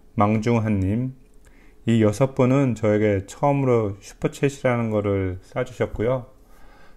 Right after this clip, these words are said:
제가 아마 이 유튜브를 계속 하면서 제 추억 속에 한 페이지를 아름다운 추억으로 남을 수 있게 해주셔서 감사합니다. 우선 메리츠 증권에서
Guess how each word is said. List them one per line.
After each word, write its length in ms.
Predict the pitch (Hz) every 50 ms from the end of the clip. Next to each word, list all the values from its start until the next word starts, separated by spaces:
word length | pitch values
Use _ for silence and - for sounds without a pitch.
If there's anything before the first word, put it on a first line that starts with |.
| - -
제가 560 | - - 107 101 104 104 101 104 107 117 - -
아마 300 | 113 107 107 104 101 101
이 340 | 101 101 104 110 107 107
유튜브를 1040 | 107 113 110 - - 147 139 135 131 120 123 143 123 117 113 113 113 113 110 107 104
계속 320 | - - 101 101 - - -
하면서 760 | 147 151 151 147 131 120 117 117 120 120 110 98 90 - - - - - _ - - - - - - - - - - - - - -
제 320 | - - - 110 104 104 101
추억 480 | - - - - 160 160 160 165 -
속에 540 | - - 160 135 113 110 110 123 139 143 143 - - - - - -
한 380 | - - 139 139 139 135 135 -
페이지를 760 | - 151 147 139 135 135 123 - 113 117 123 135 139 - - - - - - - - - - - -
아름다운 800 | 101 104 110 117 113 107 113 107 107 107 104 104 101 101 104 - - - - - - - - - - -
추억으로 640 | - - - 151 127 123 110 107 107 113 110 - - -
남을 300 | 101 98 101 104 104 101
수 180 | - - - -
있게 160 | - - 110
해주셔서 500 | 113 120 123 120 113 - 107 107 113 110
감사합니다. 760 | - - - 95 95 92 104 98 98 92 85 - 87 87 95 - - - - - - - - - -
우선 380 | 127 123 - 165 160 151 135
메리츠 420 | 120 120 135 170 190 185 - - 170
증권에서 1000 | 165 170 160 - 151 143 135 127 120 120 123 117 117 120 127 127 120 104 90 87